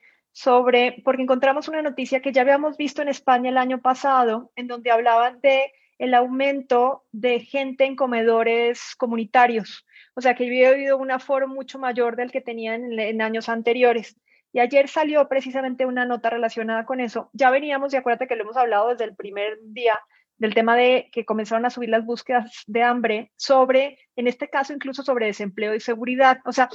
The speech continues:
esto es para, como para cerrar el tema que me preguntabas de, de los ánimos de las personas con miras a las elecciones.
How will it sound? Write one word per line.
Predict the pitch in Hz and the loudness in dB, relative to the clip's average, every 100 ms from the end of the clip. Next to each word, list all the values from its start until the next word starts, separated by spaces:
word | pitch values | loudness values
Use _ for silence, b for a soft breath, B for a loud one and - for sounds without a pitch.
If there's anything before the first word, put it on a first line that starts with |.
| B | B
esto | - | -4
es | 311 | -2
para, | - 320 | 2 2
como | 294 | 2
para | 269 240 240 | 0 0 -2
cerrar | - 247 247 | -6 -4 -2
el | 254 254 | -2 -2
tema | 262 262 | -2 -4
que | 262 | -6
me | 247 | -8
preguntabas | 208 214 214 226 233 | -8 -8 0 4 4
de, | 247 254 - | 4 2 2
de | 226 | 0
los | 226 254 | 0 0
ánimos | 240 254 | -2 -2
de | 254 | -2
las | 226 | -2
personas | 226 202 208 233 | -4 -12 -8 -8
con | - 233 226 | -6 -8 -4
miras | 220 226 | 0 2
a | 262 | 2
las | 220 | 0
elecciones. | 202 196 233 185 | -6 -4 -4 -4